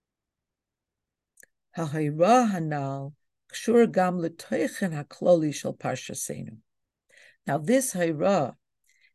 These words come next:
is also connected with the central theme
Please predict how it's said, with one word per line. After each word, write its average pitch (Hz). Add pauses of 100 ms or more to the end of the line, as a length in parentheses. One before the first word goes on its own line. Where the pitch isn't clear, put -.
(120)
is 190
also 233
connected 170 (500)
with 202
the 180 (1300)
central 208
theme 196